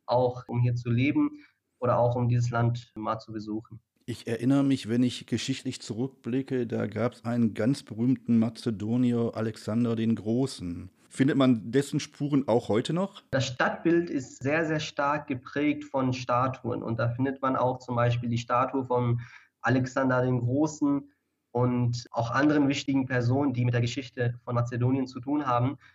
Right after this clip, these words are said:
Speaker 1: Und das heißt, dass man sich damit immer wieder sozusagen automatisch beschäftigt, wenn man sich diese Statuen oder auch historische Häuser, zum Beispiel das Geburtshaus von Mutter Teresa,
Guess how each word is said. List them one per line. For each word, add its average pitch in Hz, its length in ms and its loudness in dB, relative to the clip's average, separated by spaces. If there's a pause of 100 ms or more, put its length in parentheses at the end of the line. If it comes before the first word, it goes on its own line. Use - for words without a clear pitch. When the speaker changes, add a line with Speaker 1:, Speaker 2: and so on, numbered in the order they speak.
(220)
Speaker 1:
Und 123 400 0
das 120 160 -4
heißt, 147 260 2
dass 143 160 0
man 139 220 2
sich 131 120 -4
damit 135 340 0
immer 135 260 0
wieder 123 440 0
sozusagen 120 520 0
automatisch 123 640 0
beschäftigt, 123 480 -8
wenn 120 100 2
man 120 400 2
sich 120 240 -4
diese 120 220 -4
Statuen 123 580 0
oder 123 240 2
auch 123 320 -2
historische 131 840 -2 (260)
Häuser, 147 320 4
zum 165 160 0
Beispiel 151 540 0
das 127 180 -4
Geburtshaus 135 680 0
von 123 500 -2
Mutter 127 300 -4
Teresa, 143 560 0